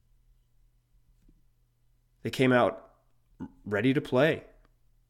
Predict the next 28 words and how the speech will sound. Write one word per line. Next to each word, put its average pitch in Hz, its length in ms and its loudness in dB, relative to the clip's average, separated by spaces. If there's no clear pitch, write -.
Dominated 147 560 8
the 131 80 2
Blazers 131 400 2
in 123 60 0
the 120 100 0
third 117 260 0
quarter 110 280 0
and 104 100 -2
then 101 80 -4
held 107 300 0
on. 95 320 -2
Jamal 110 280 0
Murray 104 180 2
hit 107 140 -6
eleven 104 560 -2
free 110 240 -4
throw, 101 320 -6
eleven 123 340 4
of 117 120 0
eleven 117 360 0
free 117 140 -4
throws 110 240 -2
in 110 60 -6
this 104 160 -6
game 101 320 -8
and 92 100 -12
six - 380 -4
straight 110 480 -2